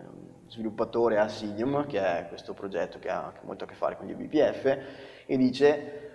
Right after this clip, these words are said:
addirittura in un'intervista, eh, lui prevede che il kernel Linux potrebbe trasformarsi in un E B P F, cioè in un microkernel alimentato a E B P F,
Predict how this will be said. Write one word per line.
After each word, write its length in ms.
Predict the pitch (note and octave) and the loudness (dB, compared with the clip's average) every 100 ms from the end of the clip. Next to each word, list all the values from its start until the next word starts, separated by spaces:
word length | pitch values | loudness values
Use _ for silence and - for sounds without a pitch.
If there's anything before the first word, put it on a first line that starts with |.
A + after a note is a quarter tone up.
| - - | -14 2
addirittura 760 | C#3 D3 D3 C3 C3+ C#3 C3+ C3+ | 6 6 6 12 12 12 6 0
in 100 | B2 | -2
un'intervista, 1120 | A#2+ A#2+ D3+ A#2 A2+ B2 C3 C3 B2 - - | 0 4 4 4 -2 4 10 10 8 0 -8
eh, 180 | - A#2 | -4 0
lui 180 | C#3 C3 | 2 2
prevede 540 | C#3 C#3 C3 A#2+ C3 | 4 4 4 4 4
che 120 | B2+ A#2+ | 6 6
il 160 | A#2 | 6
kernel 300 | C#3 C3 C3+ | 4 4 4
Linux 280 | A#2+ C3 B2+ | 4 2 0
potrebbe 360 | - C3 A#2+ A#2 | 0 4 4 4
trasformarsi 840 | A#2 - C3+ A#2+ A#2 A#2 - C#3+ | -2 2 2 4 2 0 -4 2
in 80 | B2+ | 2
un 340 | B2 A#2 A2+ A#2 | 4 2 2 2
E 140 | C3 | 2
B 140 | C3 C#3 | 2 -2
P 200 | B2+ B2+ | 2 2
F, 440 | - - C#3 C#3 | 2 -2 4 4
cioè 160 | C#3 B2 | 4 2
in 80 | |
un 100 | B2+ | 2
microkernel 640 | C#3 C#3+ E3 C#3 B2 D3 C3+ | 2 4 4 6 6 6 4
alimentato 760 | B2+ B2 C#3+ - A2 A2 A#2 | 2 2 0 2 2 4 4
a 80 | A2+ | 4
E 140 | A2 | 2
B 140 | G#2+ G#2 | 0 -2
P 140 | G#2 | 0
F, 420 | F#2+ F#2 - G2+ | 2 0 -2 -4